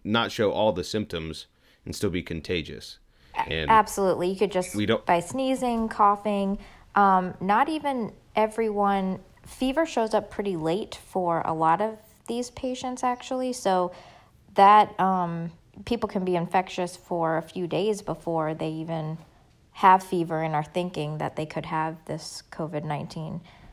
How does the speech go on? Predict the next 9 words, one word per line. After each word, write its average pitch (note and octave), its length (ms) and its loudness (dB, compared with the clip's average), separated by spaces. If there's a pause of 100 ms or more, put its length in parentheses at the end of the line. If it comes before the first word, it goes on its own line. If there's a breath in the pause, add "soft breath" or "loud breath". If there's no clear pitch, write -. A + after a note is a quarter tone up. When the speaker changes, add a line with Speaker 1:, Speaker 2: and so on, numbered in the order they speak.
(240 soft breath)
Speaker 2:
Um, D#3+ 480 -2 (400)
but - 200 6
cough G#3+ 440 10
and F#3+ 120 0
short, F3 480 -2
cough A3+ 320 6
is F3+ 180 -2 (160)
probably E3+ 760 2 (160)
the D#3 480 -2